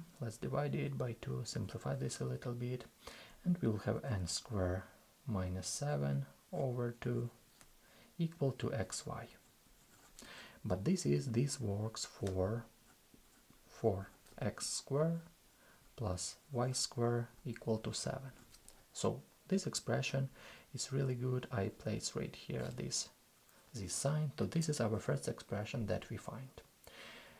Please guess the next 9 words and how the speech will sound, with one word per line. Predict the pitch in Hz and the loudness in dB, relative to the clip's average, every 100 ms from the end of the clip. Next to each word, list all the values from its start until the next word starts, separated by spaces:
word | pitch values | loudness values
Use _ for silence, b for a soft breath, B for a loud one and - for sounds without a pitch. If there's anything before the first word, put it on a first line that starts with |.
| B | B
N | 107 92 | 2 4
squared | - - 92 92 - | 2 2 2 2 0
minus | 92 90 - | 0 0 0
seven | 139 143 139 | 2 4 4
over | 139 120 120 | 4 4 2
two | - 120 | 2 0
equal | 117 - - 101 | 0 0 -4 -2
to | 117 | 0
xy. | 101 - - | 0 -4 -6